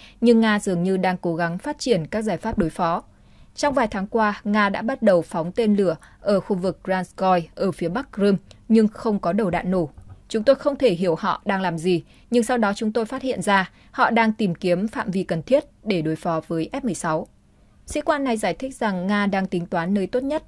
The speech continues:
để triển khai hệ thống radar và tên lửa S bốn trăm nhằm tối đa hóa khu vực mà chúng có thể bao phủ để nhắm mục tiêu vào F mười sáu, khiến chúng không thể tấn công tiền tuyến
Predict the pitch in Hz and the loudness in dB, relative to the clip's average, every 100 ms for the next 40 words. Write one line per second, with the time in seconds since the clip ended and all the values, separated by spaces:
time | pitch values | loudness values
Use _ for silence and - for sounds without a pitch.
0 | - 196 156 165 - 180 180 - 180 165 | -6 -4 -4 -6 -4 -4 -4 -4 -6 -4
1 | 202 185 190 190 - 196 185 208 202 175 | -4 2 2 2 -4 -4 0 0 0 -2
2 | 214 - 180 160 214 185 - - - 240 | -4 -4 -4 -2 -2 -2 -6 -20 -4 0
3 | 226 - 226 247 226 196 196 254 202 202 | 0 2 2 2 -2 -4 -2 -4 0 -2
4 | - - 170 160 170 175 226 190 165 170 | -4 -8 -8 -6 -6 -6 -6 -4 -4 0
5 | 208 156 - - - 214 175 180 208 247 | 0 -2 -6 -20 -4 -2 0 0 -2 -2
6 | - 196 180 160 262 247 160 180 170 247 | 0 0 0 -2 -2 -2 -2 -2 -2 -2
7 | - - - 254 - 247 - 294 269 247 | -10 -8 0 0 2 -4 0 -2 0 -4
8 | - 170 170 208 202 165 156 170 180 | -2 -4 -2 -2 0 -4 -2 0 0